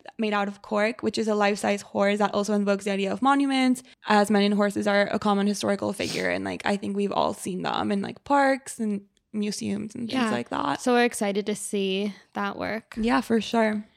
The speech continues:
Speaker 2: So the work of Berna Reale was also exhibited next to Ramirez Jonas,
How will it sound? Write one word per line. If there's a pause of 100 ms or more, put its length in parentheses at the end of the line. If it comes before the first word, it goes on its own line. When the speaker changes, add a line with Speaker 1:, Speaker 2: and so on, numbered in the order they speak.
Speaker 2:
So
the
work
of
Berna
Reale
was
also
exhibited
next
to
Ramirez
Jonas,